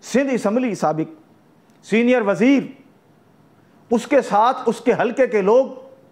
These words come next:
जो सलूक कर रहे हैं, वो आप इस क्लिप में खुद देख लीजिए। आवाम रियायत देने पे तैयार नहीं है और जैसे जैसे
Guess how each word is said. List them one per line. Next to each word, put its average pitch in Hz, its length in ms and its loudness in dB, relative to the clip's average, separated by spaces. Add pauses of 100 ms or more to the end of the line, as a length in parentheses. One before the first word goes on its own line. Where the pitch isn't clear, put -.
(640)
जो 120 300 0
सलूक 269 440 0
कर 226 100 0
रहे 180 240 -2
हैं, 139 280 -6 (240)
वो 160 100 2
आप 208 200 2
इस 190 100 -8
क्लिप 196 220 -2
में 185 140 -4
खुद 220 140 -4
देख 143 200 -2
लीजिए। 82 260 -16 (2500)
आवाम 143 340 0
रियायत 156 240 0
देने 156 260 0
पे 175 100 -4
तैयार 156 380 0
नहीं 196 240 0
है 165 260 -4 (460)
और 160 220 0
जैसे 220 360 2
जैसे 208 320 2